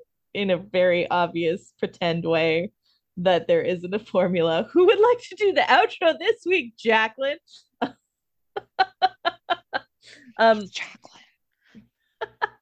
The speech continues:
Speaker 1: So, uh, you should maybe visit Donna Jacqueline Podcast dot com. It's still, as of this moment,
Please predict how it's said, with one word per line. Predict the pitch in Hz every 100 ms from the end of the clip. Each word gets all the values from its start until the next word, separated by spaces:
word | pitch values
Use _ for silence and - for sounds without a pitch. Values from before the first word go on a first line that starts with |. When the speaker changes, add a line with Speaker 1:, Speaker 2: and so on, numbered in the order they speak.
| - - - - - - - - _ - _ - - _ - _ _ _ - - 254 _ _
Speaker 1:
So, | 262 262
uh, | 254 233 220 202 117 196
you | 233 294 302 285 247
should | - 269 214 180 180 226 - _ _ _ -
maybe | 202 214 196 160 143 - _ _ _
visit | 185 165 160 - - 214
Donna | 196 170 185
Jacqueline | 175 165 170 170
Podcast | 165 165 170 165
dot | 170 170
com. | 175 - - 226 -
It's | 254 -
still, | - 277 262 - -
as | 196 285 311
of | 349 262
this | 226 302 -
moment, | 262 247 247 262 254